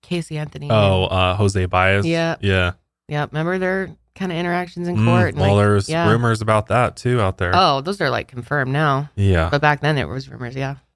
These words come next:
Speaker 2: Sadly, I think that happens a lot
Speaker 1: Oh, yeah, it
Speaker 2: with,
Speaker 1: does.
Speaker 2: with lawyers and female clients.
Speaker 1: It does.
Speaker 2: Where they
Speaker 1: Mm-hmm.
Speaker 2: exchange other things
Speaker 1: <laughs>
Speaker 2: for services.
Speaker 1: Yeah.
Speaker 2: But eventually, Amy took a plea deal.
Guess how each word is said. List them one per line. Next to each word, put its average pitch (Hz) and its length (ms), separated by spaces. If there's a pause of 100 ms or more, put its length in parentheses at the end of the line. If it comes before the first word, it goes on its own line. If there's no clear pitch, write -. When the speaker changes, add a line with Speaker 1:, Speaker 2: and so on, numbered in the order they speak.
(140)
Speaker 2:
Sadly, 104 400
I 95 40
think 104 140
that 92 140
happens 90 300
a 87 60
lot 87 400 (240)
Speaker 1:
Oh, 180 160
yeah, 123 320
it 165 60
Speaker 2:
with, 156 80
Speaker 1:
does. - 220
Speaker 2:
with 95 200
lawyers 90 420
and 85 240
female 87 320
clients. 82 720
Speaker 1:
It 180 80
does. 185 280
Speaker 2:
Where 95 100
they 85 360 (380)
Speaker 1:
Mm-hmm. 160 280 (220)
Speaker 2:
exchange 90 800 (560)
other 98 220
things 85 560 (160)
Speaker 1:
<laughs> - 160
Speaker 2:
for 95 100
services. - 680 (120)
Speaker 1:
Yeah. 233 80 (1080)
Speaker 2:
But 120 120
eventually, 160 460
Amy 117 220
took 107 200
a 87 60
plea 98 260
deal. 80 340